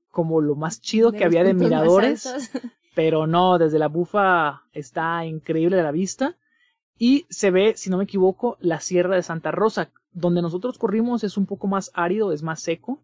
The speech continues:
Speaker 1: de ese tipo de cerros que tiene como
Speaker 2: Bueno, en esta
Speaker 1: muchas
Speaker 2: ocasión sí nos
Speaker 1: piedras.
Speaker 2: tocó verde.
Speaker 1: Sí, pero igual arriba no había muchas plantas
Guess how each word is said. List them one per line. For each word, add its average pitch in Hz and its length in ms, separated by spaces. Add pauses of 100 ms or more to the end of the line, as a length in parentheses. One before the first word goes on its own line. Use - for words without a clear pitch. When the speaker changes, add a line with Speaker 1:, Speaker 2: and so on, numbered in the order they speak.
Speaker 1:
de 147 80
ese 160 120
tipo 165 280
de 143 80
cerros 147 360
que 151 80
tiene 147 240
como 143 140
Speaker 2:
Bueno, 147 120
en - 80
esta 151 80
Speaker 1:
muchas 160 220
Speaker 2:
ocasión 277 80
sí 151 100
nos - 40
Speaker 1:
piedras. 190 160 (100)
Speaker 2:
tocó 214 140
verde. 190 420 (220)
Speaker 1:
Sí, 269 140
pero 202 160
igual 170 180
arriba 180 260
no 185 140
había 156 160
muchas 160 400
plantas 165 580